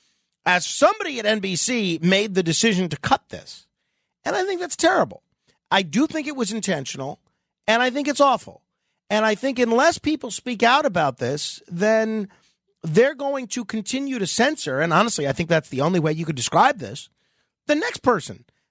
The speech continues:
that says something that deviates from sec-, secular orthodoxy. And by the way, if he was Muslim and was, uh, thanking the Prophet Muhammad and Allah,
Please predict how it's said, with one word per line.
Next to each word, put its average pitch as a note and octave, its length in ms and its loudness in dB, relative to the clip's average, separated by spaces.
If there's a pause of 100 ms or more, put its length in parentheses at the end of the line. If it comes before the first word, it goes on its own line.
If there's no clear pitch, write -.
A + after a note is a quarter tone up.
that G3+ 200 2
says G#3+ 260 0
something G#3+ 400 0
that D3 300 -2
deviates D#3+ 840 0 (280)
from A3+ 400 2
sec-, - 520 -2
secular C#4 560 -2
orthodoxy. D3+ 680 -4
And B3+ 180 0
by D#4 140 4
the E4+ 100 -4
way, E4+ 280 -4 (840)
if A#3+ 280 0
he E4 480 2
was A3+ 260 2
Muslim B3+ 580 2 (520)
and G#3+ 320 4
was, - 320 4
uh, F#3 200 4
thanking A#3 560 -2
the G3+ 80 0
Prophet A3 440 0
Muhammad G#3+ 600 -2
and G3 140 -4
Allah, G3+ 640 0